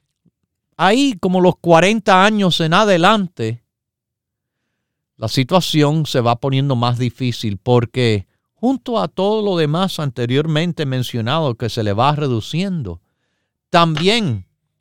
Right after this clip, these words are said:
la D H E A en su cuerpo se le va reduciendo. Bueno, esto no es hormona artificial, esto es una formulación vegetariana,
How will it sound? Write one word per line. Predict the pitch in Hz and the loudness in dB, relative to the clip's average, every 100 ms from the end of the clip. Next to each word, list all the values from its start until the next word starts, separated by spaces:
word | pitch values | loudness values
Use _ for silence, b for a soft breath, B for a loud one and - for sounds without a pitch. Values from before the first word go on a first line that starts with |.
| _ | _
la | 120 127 | -2 -2
D | 120 143 - | 0 -2 0
H | 139 156 - 139 - | -2 -2 -4 -6 -2
E | 139 | 0
A | 127 120 80 - _ _ _ _ _ _ | 2 2 -2 -10 _ _ _ _ _ _
en | 135 180 | -6 -4
su | 185 156 | -4 -6
cuerpo | 123 123 131 123 - 113 95 _ _ | -8 -2 -2 -2 -6 -8 -8 _ _
se | _ - - 151 | _ -6 0 2
le | 135 | 2
va | 110 113 120 - _ _ _ _ _ _ _ _ _ _ _ | 0 0 -2 -8 _ _ _ _ _ _ _ _ _ _ _
reduciendo. | 110 107 107 - 107 95 82 69 _ _ _ _ _ _ | -2 0 -2 -4 -4 -2 -4 -10 _ _ _ _ _ _
Bueno, | 165 226 143 - _ _ _ _ _ _ _ _ _ _ _ _ | 0 0 0 -10 _ _ _ _ _ _ _ _ _ _ _ _
esto | 143 - 185 | -10 -8 -6
no | 175 151 123 | -4 -2 -2
es | 139 - - | -4 -6 -4
hormona | 104 92 104 131 | -2 0 0 0
artificial, | 120 90 104 92 85 - 123 104 78 | -4 -6 -10 -10 -10 -6 -2 -2 -4
esto | 120 165 _ - 170 135 - _ | -4 -4 _ -8 -8 -8 -18 _
es | 120 123 - - _ _ _ | -10 -10 -10 -14 _ _ _
una | - 156 175 | -6 -2 -2
formulación | - 135 123 110 98 - 131 147 147 | 0 -2 0 0 -2 -2 -2 -2 -4
vegetariana, | - 120 135 160 160 151 180 240 131 | -10 -6 -4 -2 -2 0 0 0 -2